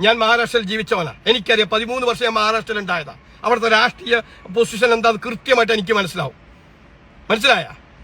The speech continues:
ഇത്ര വലിയ സഖ്യം ഉണ്ടാക്കിയിട്ട് ഒരു പാർട്ടിക്ക്, ഒരു സഖ്യത്തിന് കിട്ടിയത് അമ്പത് സീറ്റുകൾ, ബാക്കി മുഴുവൻ കള്ളവോട്ടിലെ കൂടി.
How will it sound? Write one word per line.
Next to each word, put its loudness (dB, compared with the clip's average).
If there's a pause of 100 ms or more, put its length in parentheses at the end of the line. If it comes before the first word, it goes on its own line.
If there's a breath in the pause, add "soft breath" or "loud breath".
(340)
ഇത്ര 0
വലിയ 4
സഖ്യം 2
ഉണ്ടാക്കിയിട്ട് 2
ഒരു 0
പാർട്ടിക്ക്, -2
ഒരു 4
സഖ്യത്തിന് -2
കിട്ടിയത് 0
അമ്പത് 0
സീറ്റുകൾ, -6
ബാക്കി 2
മുഴുവൻ 0
കള്ളവോട്ടിലെ 0
കൂടി. -10